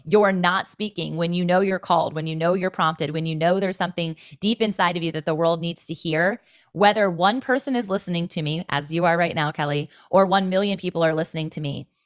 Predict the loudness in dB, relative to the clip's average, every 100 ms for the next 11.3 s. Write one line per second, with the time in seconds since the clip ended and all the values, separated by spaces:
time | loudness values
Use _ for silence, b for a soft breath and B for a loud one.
0 | _ _ 0 2 2 4 2 2 0 2
1 | 2 0 -2 -4 2 4 4 0 -2 -4
2 | -2 -2 -2 -4 -6 -2 0 2 0 0
3 | 0 0 0 -4 -2 2 2 2 -2 -4
4 | -2 0 -2 -2 -2 0 -2 0 -2 -2
5 | -2 0 0 0 -4 -6 -4 -4 -4 -8
6 | -12 -18 _ _ 0 2 2 0 2 4
7 | 4 2 0 -2 -2 -4 -6 -2 0 2
8 | 2 2 0 -2 -2 -2 -4 -4 -6 -6
9 | -6 -4 -4 -4 -6 -6 -6 -4 -4 -4
10 | -2 -2 -2 -4 -2 0 0 -4 -4 -4
11 | -2 -2 -4